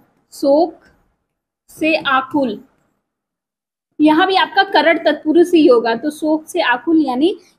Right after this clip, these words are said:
यहाँ भी आपका तत्पुरुष, Option number A तत्पुरुष समास ही सही हो जाएगा। ठीक है, अगला question देखिए, उज्ज्वल, उज्ज्वल में प्रयुक्त संधि है।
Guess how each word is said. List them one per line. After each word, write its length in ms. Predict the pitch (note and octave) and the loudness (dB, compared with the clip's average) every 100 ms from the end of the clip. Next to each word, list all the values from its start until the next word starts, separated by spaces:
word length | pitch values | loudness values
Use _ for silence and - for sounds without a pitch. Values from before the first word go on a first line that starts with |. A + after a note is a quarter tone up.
| - | -4
यहाँ 180 | C#4+ C4+ | -2 0
भी 100 | C#4 | 0
आपका 260 | C4 E4+ | 0 -2
तत्पुरुष, 560 | D#4+ C#4 C4+ C#4+ C4+ C4+ | 0 0 -2 -2 -4 0
Option 300 | C4+ - D4+ | -2 -4 -10
number 260 | D4 G#3+ | -2 -2
A 240 | - C#4+ - | -2 -4 -2
तत्पुरुष 380 | C#4 C#4 C#4 D4+ | -4 -4 -14 -12
समास 360 | D#4 C4 B3+ G4 | -4 0 0 0
ही 80 | C5 - - _ | -4 -4 -20 _
सही 200 | - D#4+ | -2 2
हो 100 | D4 | 2
जाएगा। 340 | B3+ G#3+ G3+ G#3+ | 2 -2 -2 -6
ठीक 240 | E4+ F4+ | -8 -2
है, 260 | G4+ G4+ - _ _ _ _ _ _ _ _ _ _ _ _ _ _ _ _ _ _ - | -2 -4 -12 _ _ _ _ _ _ _ _ _ _ _ _ _ _ _ _ _ _ -6
अगला 220 | D4 F4+ | -2 0
question 300 | F#4+ G4+ G4+ | 0 0 0
देखिए, 220 | F#4 F#4 G#4+ | -2 -2 -2
उज्ज्वल, 640 | F4 C4 A#3 F#4+ C4 A3+ - | 0 -2 2 2 2 -6 -12
उज्ज्वल 500 | D#4+ B3 F4 G#4+ G#4 | -12 -8 0 2 2
में 220 | G#4 A4 G#4+ | 0 -2 -6
प्रयुक्त 380 | C#4+ E4 F4+ F#4+ | -8 -8 -6 -6
संधि 600 | F#4+ C4+ C4 C4+ D#4+ D#4+ | -2 -2 -4 -4 -4 -4
है। 220 | - D4 | 0 -2